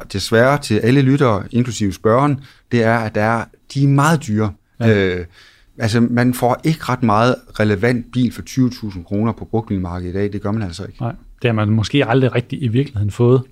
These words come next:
Speaker 1: Jo, altså for, for, for en syv år siden var der masser af dem, men, men de, de er væk fra markedet simpelthen. Og der bliver jo færre og færre af dem, fordi der blev solgt færre og færre af de mindre
Speaker 2: Ja.
Speaker 1: biler her i,
Speaker 2: Mhm.
Speaker 1: i senere år.
Speaker 2: Ja.
Speaker 1: Så han skal holde øje på, øhm,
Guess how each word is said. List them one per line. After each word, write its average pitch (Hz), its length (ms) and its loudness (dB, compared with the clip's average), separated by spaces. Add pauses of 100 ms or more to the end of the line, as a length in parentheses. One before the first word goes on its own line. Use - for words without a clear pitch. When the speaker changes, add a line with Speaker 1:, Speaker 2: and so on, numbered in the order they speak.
(120)
Speaker 1:
Jo, 117 420 4
altså 90 200 -2
for, 101 220 0
for, 101 160 -6
for 101 160 -6
en 104 80 0
syv 156 200 0
år 120 100 4
siden 113 280 0
var 101 60 0
der 90 100 -2
masser 101 320 -2
af 87 120 -6
dem, 82 160 -12
men, 95 260 -4
men 107 140 0
de, 131 200 2
de 135 160 -2
er 135 40 2
væk 156 220 0
fra - 140 -6
markedet 107 380 -2
simpelthen. 92 400 -6 (320)
Og 113 200 2
der 120 80 0
bliver 117 140 4
jo 110 40 2
færre 135 220 2
og 185 60 0
færre 147 220 4
af 156 100 2
dem, 131 260 0
fordi 147 260 -2
der 139 120 0
blev 123 200 -2
solgt 165 340 -2
færre 123 220 0
og 123 80 -4
færre 117 320 0
af 107 60 -6
de 104 80 -4
mindre 113 360 0
Speaker 2:
Ja. 123 100 4
Speaker 1:
biler 98 140 -2
her 98 100 -2
i, - 40 2 (200)
Speaker 2:
Mhm. 113 120 4
Speaker 1:
i 131 40 2
senere 110 320 0
år. 98 220 -4
Speaker 2:
Ja. 123 100 0 (340)
Speaker 1:
Så - 180 0
han 139 280 2
skal 147 180 -2
holde 120 220 4
øje 160 380 4
på, 107 360 4
øhm, 95 400 2